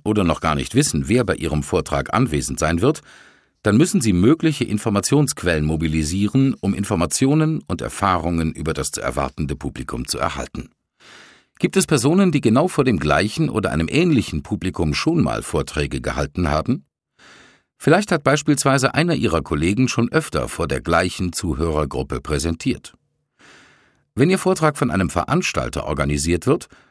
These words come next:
so hat dieser meist auch Informationen und Erfahrungen über die zu erwartenden Zuhörer. Bei Vorträgen, bei denen Sie beispielsweise vor Firmen, Verbänden, Vereinen oder anderen Organisationen präsentieren werden,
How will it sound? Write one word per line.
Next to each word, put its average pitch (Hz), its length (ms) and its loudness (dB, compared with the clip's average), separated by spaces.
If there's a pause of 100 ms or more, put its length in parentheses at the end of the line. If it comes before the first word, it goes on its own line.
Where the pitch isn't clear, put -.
(160)
so 110 200 2
hat 117 120 -2
dieser 131 220 2
meist 117 360 0
auch 92 180 0
Informationen 110 880 0
und 71 160 -6
Erfahrungen 73 760 -2
über 78 220 -4
die 71 160 -4
zu - 140 -6
erwartenden 78 680 -4
Zuhörer. 58 640 -6 (1200)
Bei 113 120 2
Vorträgen, 131 560 2
bei 113 100 4
denen 92 280 0
Sie 78 100 0
beispielsweise 78 720 0
vor 69 200 -6
Firmen, 104 460 2
Verbänden, 82 600 -2
Vereinen 87 580 -2
oder - 260 -4
anderen 92 380 0
Organisationen 78 920 0
präsentieren 104 640 0
werden, 110 300 2